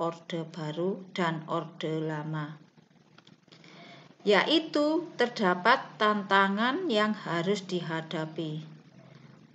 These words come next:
Tantangan yang ada antara lain korupsi,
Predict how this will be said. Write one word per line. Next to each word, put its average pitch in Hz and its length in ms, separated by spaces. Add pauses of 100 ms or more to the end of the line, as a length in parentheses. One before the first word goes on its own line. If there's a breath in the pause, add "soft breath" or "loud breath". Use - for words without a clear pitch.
(240)
Tantangan 302 640
yang 302 240
ada 262 480
antara 214 640
lain 226 640 (340)
korupsi, 196 1000